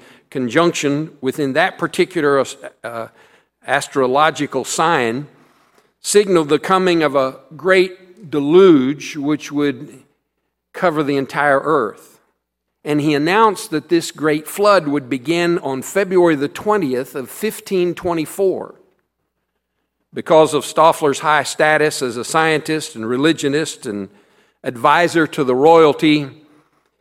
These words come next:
many people in Germany and other European nations took his prediction very, very seriously. And as the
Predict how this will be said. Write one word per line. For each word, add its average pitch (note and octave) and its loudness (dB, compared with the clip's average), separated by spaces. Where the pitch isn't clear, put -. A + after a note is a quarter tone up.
many F#3+ 4
people D#3+ 0
in C#3+ 2
Germany D3+ 2
and B2 -4
other D#3 0
European F3 2
nations E3 -4
took A3 -4
his D#3+ -2
prediction E3 0
very, E3+ 4
very D3 2
seriously. A#2+ -2
And D#3 -2
as F3 0
the D3+ 0